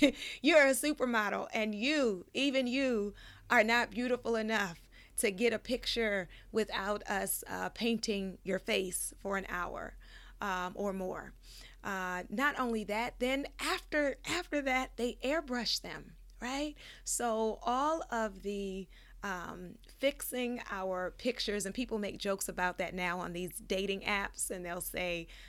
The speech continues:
um, you know, it's a glossy version or it's a fake picture or it's a, it's an altered picture. Um, and so, uh, when from very early we have been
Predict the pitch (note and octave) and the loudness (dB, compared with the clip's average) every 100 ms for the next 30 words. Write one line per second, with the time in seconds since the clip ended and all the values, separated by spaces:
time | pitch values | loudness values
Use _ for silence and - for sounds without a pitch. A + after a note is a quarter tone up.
0 | - G3+ E3+ E3 E3+ G#3+ F3+ F3 F3 - | -10 -2 -2 -2 -4 -4 -2 -4 -4 -6
1 | F3 F#3 F#3 F#3+ - F#3+ E3+ F3+ F3+ F#3 | -4 -2 0 -2 -4 -6 -2 -2 0 -2
2 | F3+ F3+ F3+ F3+ - - F#3 - G3+ - | -4 -4 -4 -4 -8 -6 -6 0 -2 -2
3 | - G#3 - - G3+ F3+ F3+ - F#3 F3 | -6 -6 -4 -2 -2 0 -2 -2 -4 -4
4 | F#3+ F#3+ - G3 G3+ - - - G#3+ - | -8 -6 -2 -4 -2 -8 -8 -6 -6 -6
5 | G#3+ F#3+ F#3+ - - - - F#3+ F#3+ F#3+ | -6 -6 -8 -14 -20 -16 -6 -4 -2 -6
6 | F#3+ - G#3 - G#3+ G3+ G3+ G2+ - - | -8 -8 -2 0 0 0 -2 -4 -12 -20
7 | - - - - F#3+ F#3+ F#3 B3 C#4+ E4 | -20 -20 -14 -8 -6 -6 -2 0 0 -2
8 | E4+ E4+ D#4+ - - - - - A3 G#3+ | -4 -8 -12 -20 -20 -20 -12 -6 -4 -2
9 | G#3+ A3+ A3+ - G3+ F3+ E3+ D#3 D3+ D3 | 0 0 -2 -4 -6 -4 -6 -8 -10 -12
10 | - - - G3+ G3 F3+ - F#3+ F#3 F3+ | -20 -20 -6 -4 -4 -6 -4 -4 -6 -10